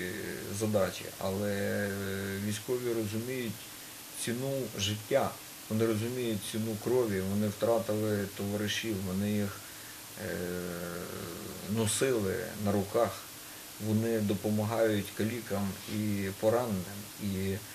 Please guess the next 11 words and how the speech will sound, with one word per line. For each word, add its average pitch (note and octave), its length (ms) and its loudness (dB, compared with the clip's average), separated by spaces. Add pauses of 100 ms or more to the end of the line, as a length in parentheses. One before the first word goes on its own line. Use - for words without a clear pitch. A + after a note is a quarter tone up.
(540)
розуміють, G#2+ 500 2
що G2 580 0 (280)
початок G#2 500 2 (560)
якогось, G#2 760 2
е, F2+ 320 -2 (140)
терору A2+ 540 4 (320)
і... G2+ 340 0 (1500)
Протистояння G#2+ 960 2
збройного — G2 800 4 (200)
це, G#2+ 60 2 (1040)
е, F#2 400 -4